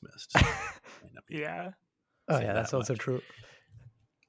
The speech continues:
Speaker 1: But, uh, but yeah, I think it's, you know, a-, at the end of the day, it, it, these, the, or at least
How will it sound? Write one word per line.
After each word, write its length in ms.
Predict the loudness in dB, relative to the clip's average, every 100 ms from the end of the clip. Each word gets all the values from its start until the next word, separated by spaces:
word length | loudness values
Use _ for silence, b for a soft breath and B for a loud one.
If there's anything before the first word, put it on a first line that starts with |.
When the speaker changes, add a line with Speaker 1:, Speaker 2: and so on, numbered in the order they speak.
| _ _ _ _ _ _ _ _ _ -20 -20 _
Speaker 1:
But, 280 | 0 2 4
uh, 300 | 6 6 2
but 100 | 2
yeah, 160 | 6 6
I 100 | 6
think 220 | 4 2
it's, 280 | 0 -2 -6
you 140 | 0 2
know, 300 | 2 0 -4 _ _ _ _ -20 -20 _ _ _ -20 _
a-, 140 | 0 2
at 100 | 2
the 160 | 4
end 140 | 4 2
of 60 |
the 60 | 2
day, 360 | 4 4 4
it, 120 | 0 -4
it, 180 | -8 -4
these, 480 | -6 -4 -8 -12 -6
the, 440 | -4 -2 -4 -4 0
or 140 | 4 2
at 140 | 2
least 280 | -6 -6